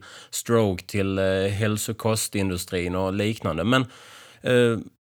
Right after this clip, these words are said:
om man, om man konkret skulle säga, hur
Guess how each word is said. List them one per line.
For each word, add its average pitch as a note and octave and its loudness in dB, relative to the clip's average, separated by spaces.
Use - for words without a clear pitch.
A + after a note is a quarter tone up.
om D3 4
man, D3+ 4
om D#3 2
man D3+ 4
konkret D#3+ 2
skulle B2 0
säga, C3 0
hur E3+ 2